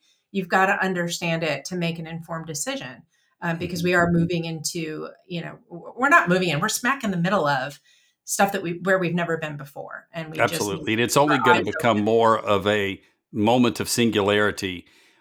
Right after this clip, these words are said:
Speaker 2: when the quantum computing becomes ubiquitous. And that'll kinda take us back to an episode we did, uh, a couple episodes back, if
Speaker 1: Right.
Speaker 2: you wanna catch that one,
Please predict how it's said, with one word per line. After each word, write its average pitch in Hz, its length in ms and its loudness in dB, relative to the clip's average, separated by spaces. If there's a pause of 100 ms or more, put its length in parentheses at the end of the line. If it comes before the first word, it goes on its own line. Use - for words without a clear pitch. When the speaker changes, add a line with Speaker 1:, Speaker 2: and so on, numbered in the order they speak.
Speaker 2:
when 104 220 2
the 98 60 -2
quantum 101 440 0
computing 90 580 -6
becomes 90 520 -8
ubiquitous. 92 680 -8
And 95 300 -8 (320)
that'll 110 180 4
kinda 104 200 0
take - 220 -4
us - 120 -14
back 92 280 -6
to - 80 -12
an 95 80 -6
episode 95 380 -6
we 92 120 -8
did, 90 320 -6 (520)
uh, 90 320 -4
a - 0 -
couple 98 300 -4
episodes 92 320 -6
back, - 500 -8 (240)
if 202 120 -2
Speaker 1:
Right. 175 140 4
Speaker 2:
you - 60 0
wanna 90 120 -8
catch 92 200 -12 (100)
that 95 240 -6
one, 90 240 -6